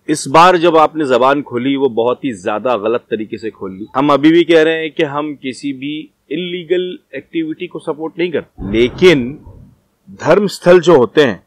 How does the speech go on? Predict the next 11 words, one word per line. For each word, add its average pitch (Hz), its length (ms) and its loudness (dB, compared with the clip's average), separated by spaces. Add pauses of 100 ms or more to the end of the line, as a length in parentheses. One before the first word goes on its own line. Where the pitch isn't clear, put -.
(200)
उनको 147 300 -2
कानून 165 520 -2
ने 226 120 -4
खुद 226 260 -6
एक 233 180 2
परवानगी 117 500 -4
दी 90 220 -18 (200)
और 139 140 -2
धर्म 170 340 -2
से 180 160 -2
ही 190 320 -6